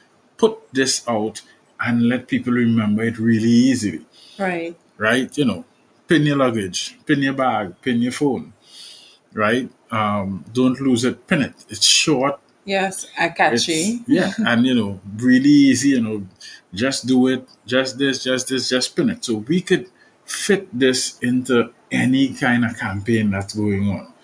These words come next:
Speaker 1: You know,
Speaker 2: Right.
Speaker 1: Valentine Day, don't lose her, pin it.
Speaker 2: Pin
Speaker 1: You know,
Speaker 2: her,
Speaker 1: pin
Speaker 2: don't
Speaker 1: her.
Speaker 2: lose her.
Speaker 1: Yeah, so many
Speaker 2: Right.
Speaker 1: different ways that we could work this, this name. Um,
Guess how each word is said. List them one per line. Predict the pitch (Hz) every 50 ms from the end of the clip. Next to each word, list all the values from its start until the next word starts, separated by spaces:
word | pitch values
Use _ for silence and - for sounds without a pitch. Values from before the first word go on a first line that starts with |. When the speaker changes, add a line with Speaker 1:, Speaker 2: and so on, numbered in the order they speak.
| _ - - _ _ -
Speaker 1:
You | 113 -
know, | 170
Speaker 2:
Right. | 165 - - - - - - - _ -
Speaker 1:
Valentine | 104 101 113 113 117 117 117 113 - 131 127 131 131 131
Day, | 135 131 117
don't | 95 101 110 113 117 117
lose | 117 113 117 110 104 -
her, | 113 101 90
pin | - - 123 92 73 -
it. | - - - _ _ _ _ _ _ _ _ _ _ _ _ _ _ _ _ _ _
Speaker 2:
Pin | - 196 -
Speaker 1:
You | 233
know, | 208
Speaker 2:
her, | 196 180 180 180 180
Speaker 1:
pin | 175 -
Speaker 2:
don't | 185 - -
Speaker 1:
her. | 175
Speaker 2:
lose | 170 170 175 -
her. | - 170 160 185
Speaker 1:
Yeah, | 226 220 - - - - _ _ _ _ _ -
so | - - 190 185
many | 185 190 175 143 139 139 139 139 139 135
Speaker 2:
Right. | 117 113
Speaker 1:
different | 127 120 - - 131 135 139 131
ways | 127 127 127 120 113
that | 123 120 120
we | 123 120 117
could | 117 127 117 110
work | 107 110 117 123 120 120 - -
this, | 113 113 113 110 - - -
this | 107 107 98 - 120
name. | 123 143 147 123 95 90 - _ _ _ - - - - _ _ _ -
Um, | 98 104 101 98 98 95 92 95 95 87 107